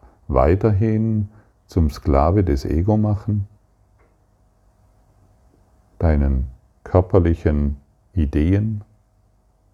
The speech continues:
Oder möchtest du anerkennen, dass die Freiheit Gottes in dir ist?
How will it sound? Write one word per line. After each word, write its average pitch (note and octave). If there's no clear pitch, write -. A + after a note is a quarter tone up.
Oder D#2
möchtest D2
du C#2+
anerkennen, C#2+
dass -
die -
Freiheit C#2+
Gottes C2+
in C#2
dir B1+
ist? -